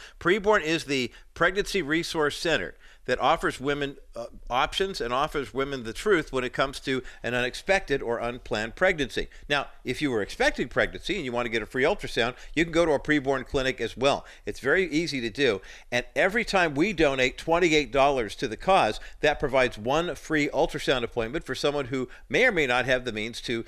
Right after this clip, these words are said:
handle this. Now, Terry in Cathedral City recently called in a one thousand dollar donation. Thank you so much, Terry, for, uh, for giving us that call, especially out of the Coachella Valley. Also, Dennis in Los Angeles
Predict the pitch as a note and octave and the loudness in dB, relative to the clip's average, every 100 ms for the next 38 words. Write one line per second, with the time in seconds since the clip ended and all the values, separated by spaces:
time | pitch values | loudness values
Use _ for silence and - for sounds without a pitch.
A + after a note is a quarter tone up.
0 | - - E3+ G3 A#2 F2+ - A2 - - | -10 -4 0 0 -2 -4 -2 -2 -2 0
1 | A3+ A#3 F3 C#3 C#3+ E3+ E3 B2 - E3 | 2 4 0 -4 -2 -2 0 -4 -2 0
2 | F#3 D3 D3 D3+ C3 B2+ C#3+ C3+ C#3 A2 | 0 -2 -4 -4 -8 -2 2 2 2 0
3 | G2 C3 F#3 F#3 E3+ D#3+ E3 E3 C3+ C3+ | 0 0 0 2 2 4 2 -2 2 4
4 | D3+ D3 A#2+ A#2+ A#2 C#3 D#3+ D3+ - - | 4 2 0 0 0 0 0 -4 -6 -6
5 | C#3+ D#3 C#3+ - B2 A#2+ - D3 C#3 C#3 | 0 0 -2 -4 -2 -4 -4 0 2 2
6 | B2 B2 G#2+ - - A2 G#2+ - A2 - | 0 -2 -2 -6 0 2 2 -2 -4 2
7 | D#3+ F3+ C3 C3 A2+ - A#2+ B2 C3+ A#2+ | 2 2 -2 0 0 2 0 0 -2 -2
8 | B2 A2+ G2+ G#2+ - B2+ G2+ F#2 A2+ D3+ | 0 0 0 -6 -4 -2 -2 0 2 2
9 | D#3+ - - - E3 F3+ C3+ F2+ C#3 F3+ | 0 -8 -12 0 2 2 0 2 2 4
10 | G3+ D3 D3 B2+ B2 G3 A3 D3+ D3 E3 | 2 0 0 0 2 2 2 0 0 -2